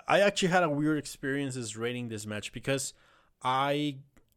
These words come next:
the, the match that had, they had in the Best of the Super Junior finals, I gave it a perfect ten. This match,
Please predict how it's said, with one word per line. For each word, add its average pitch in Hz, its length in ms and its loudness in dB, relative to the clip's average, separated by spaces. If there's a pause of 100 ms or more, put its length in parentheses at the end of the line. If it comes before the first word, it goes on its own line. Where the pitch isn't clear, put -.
(100)
the, 170 400 2
the 180 140 0
match 208 300 -4
that 190 180 0
had, 165 140 -4
they 143 160 0
had 131 220 0
in 139 120 0
the 113 100 -2
Best 123 260 -4
of 135 60 -6
the 110 80 -8
Super 120 300 -10
Junior 117 320 -8
finals, 107 640 -8 (220)
I 147 160 -2
gave 156 240 -4
it 147 40 -4
a 123 60 -4
perfect 117 340 -8
ten. 110 260 -10 (1200)
This 143 400 -4
match, 175 260 -2